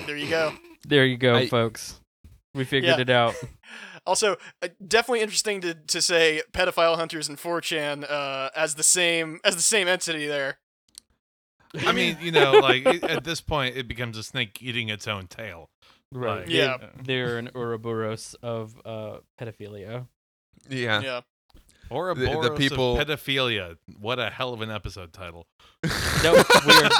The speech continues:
Speaker 3: <laughs>
Speaker 2: Yeah, one that
Speaker 3: Honestly.
Speaker 2: will never, <laughs> one that will never get on the
Speaker 4: Get that
Speaker 2: uh,
Speaker 4: sweet,
Speaker 2: past
Speaker 4: sweet
Speaker 2: the Apple
Speaker 4: S E O
Speaker 2: censor.
Speaker 4: going. <laughs>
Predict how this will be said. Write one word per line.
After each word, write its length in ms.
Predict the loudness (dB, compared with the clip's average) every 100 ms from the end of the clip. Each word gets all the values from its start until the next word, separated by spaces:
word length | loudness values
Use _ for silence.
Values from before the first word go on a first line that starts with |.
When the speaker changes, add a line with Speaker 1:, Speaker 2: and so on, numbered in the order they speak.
| 4 0 -4 -8
Speaker 3:
<laughs> 40 | -8 -14 -8
Speaker 2:
Yeah, 260 | 2 4 6
one 280 | 6 6 6
that 100 | 4
Speaker 3:
Honestly. 340 | 4 2 2 0
Speaker 2:
will 80 | 2
never, 500 | 0 2 0 -2 -8 -14 -12
<laughs> 240 | -14 -8
one 200 | 0 2
that 100 | 2
will 100 | -2
never 440 | -4 -2 0 0 -2
get 180 | -2 -2
on 320 | -4 -4 -4 -4
the 160 | -10 -8 -8 -6
Speaker 4:
Get 180 | -4 -2
that 200 | 0 0
Speaker 2:
uh, 40 | 0
Speaker 4:
sweet, 220 | -2 0
Speaker 2:
past 160 | 0 0
Speaker 4:
sweet 140 | 0
Speaker 2:
the 60 | 2
Apple 120 | 2
Speaker 4:
S 200 | 2 2
E 160 | 2 4
O 140 | 2
Speaker 2:
censor. 140 | 0
Speaker 4:
going. 640 | -2 -2 0 -4 -8 -12 -20 -16 -8
<laughs> 120 | -8